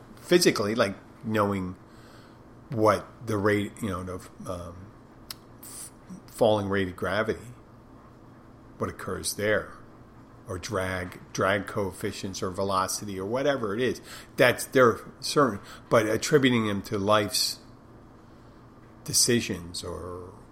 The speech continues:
philosophy, that's a little more difficult. And, but the, the, the concept of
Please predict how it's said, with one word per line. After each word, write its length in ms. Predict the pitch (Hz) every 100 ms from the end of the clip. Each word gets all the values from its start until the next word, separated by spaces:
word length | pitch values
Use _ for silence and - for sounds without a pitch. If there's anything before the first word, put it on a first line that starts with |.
| - - - -
philosophy, 960 | - 104 95 104 110 - - 90 85 - - - - - - - - - 135
that's 300 | 127 139 -
a 40 |
little 220 | 113 104 101
more 240 | 95 85
difficult. 640 | 82 104 113 95 - - - - - - - - - - - - - - -
And, 300 | 113 104 - -
but 240 | 113 98 - - - - - - - -
the, 260 | 123 110 - - 190
the, 420 | 190 185 131 127 - - - - - -
the 100 | -
concept 800 | - 135 143 139 - 120 107 123
of 160 | 98